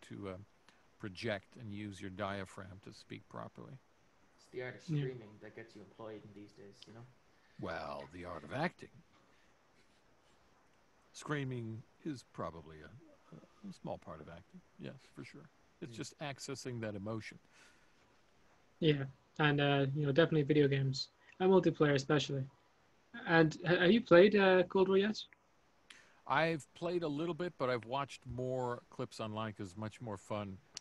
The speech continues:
Speaker 1: to see other people play and see
Speaker 3: Yeah.
Speaker 1: professionals play, 'cause I am, uh, <laughs> when it comes to Call of Duty, I'm a loser. Uh, maybe Jason Hudson, but, uh, I, uh, when it <laughs> comes to play, playing, oh no, I'll, I'll, I'll get my ass whooped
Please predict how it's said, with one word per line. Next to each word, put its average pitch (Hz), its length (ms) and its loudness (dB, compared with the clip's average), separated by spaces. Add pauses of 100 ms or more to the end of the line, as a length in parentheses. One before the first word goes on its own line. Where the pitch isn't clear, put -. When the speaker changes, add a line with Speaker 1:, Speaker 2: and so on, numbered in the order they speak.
(160)
Speaker 1:
to 110 120 -10
see 117 220 -6
other 98 160 -8
people 101 300 -10
play 104 340 -6
and 95 100 -10
see - 320 -8
Speaker 3:
Yeah. 147 100 2
Speaker 1:
professionals 139 540 -2
play, 101 200 -4
'cause 101 200 -10
I 165 200 -2
am, 107 260 -4
uh, - 160 -10
<laughs> - 500 -6
when 143 180 -4
it 151 80 -6
comes 190 220 -2
to 131 80 -6
Call 151 240 0
of 120 60 -8
Duty, 135 240 -2
I'm 156 160 2
a 98 60 -4
loser. 117 520 -8 (800)
Uh, - 80 -14
maybe 127 300 -4
Jason 123 400 -4
Hudson, 117 440 -6
but, 101 200 -8 (160)
uh, 95 200 -10 (520)
I, 101 280 -6
uh, 92 180 -10
when 98 200 -12
it 110 100 -8
<laughs> - 320 -10
comes 185 240 -2
to 135 60 -8
play, - 380 -4 (300)
playing, 120 400 -4 (360)
oh 160 200 4
no, 139 200 2
I'll, 104 320 -4
I'll, 117 180 0
I'll 120 140 -2
get 131 180 -8
my 110 140 -8
ass 117 240 -8
whooped 117 420 -8